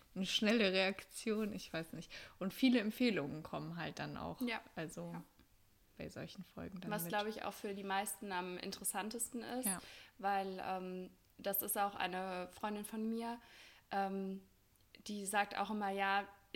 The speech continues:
Speaker 2: also die hört sich auch eigentlich jede Folge an
Speaker 1: Mhm.
Speaker 2: und ich muss sagen, da bin ich auch unfassbar dankbar für, weil da habe ich auch nicht hundertprozentig mit gerechnet
Speaker 1: Mhm.
Speaker 2: und ich glaube, sie ist auf meiner Seite,
Speaker 1: Mhm.
Speaker 2: sag ich jetzt mal, von meinen Freunden so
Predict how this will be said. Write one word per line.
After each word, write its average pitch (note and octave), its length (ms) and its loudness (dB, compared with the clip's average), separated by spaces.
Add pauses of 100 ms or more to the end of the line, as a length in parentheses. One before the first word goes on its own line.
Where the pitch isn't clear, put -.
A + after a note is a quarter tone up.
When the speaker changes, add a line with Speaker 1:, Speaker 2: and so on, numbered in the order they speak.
Speaker 2:
also G3 180 2
die G#3 160 -2
hört G#3+ 160 -2
sich G#3 200 -6
auch G3 340 0
eigentlich F#3+ 300 -2
jede G#3+ 180 0
Folge A3+ 400 0
an G#3 140 8
Speaker 1:
Mhm. A3+ 60 4
Speaker 2:
und G#3 80 -2
ich G3 120 -6
muss G3+ 160 -6
sagen, F#3+ 200 0
da F#3+ 60 -2
bin G3+ 200 -4
ich - 160 -8
auch F#3 420 0
unfassbar A3 580 -2
dankbar G3 360 -2
für, G3+ 180 -6
weil F#3+ 280 0
da F#3+ 120 0
habe G3 140 -4
ich - 160 -4
auch F3+ 120 -2
nicht G#3+ 380 -2
hundertprozentig G#3 720 -6
mit F#3 160 -8
gerechnet A3+ 500 4
Speaker 1:
Mhm. F#3 60 -6
Speaker 2:
und G3 80 -4
ich F#3+ 140 -10
glaube, F#3+ 240 0
sie G3 180 -6
ist G3 220 -4
auf - 260 -4 (460)
meiner G#3+ 340 0
Seite, G#3+ 440 0
Speaker 1:
Mhm. A3+ 40 0
Speaker 2:
sag A3 160 6
ich G#3+ 80 -4
jetzt G#3+ 180 -8
mal, G3+ 140 -2
von F#3+ 160 -8
meinen G3 260 -4
Freunden G3+ 560 -6
so F#3 300 -4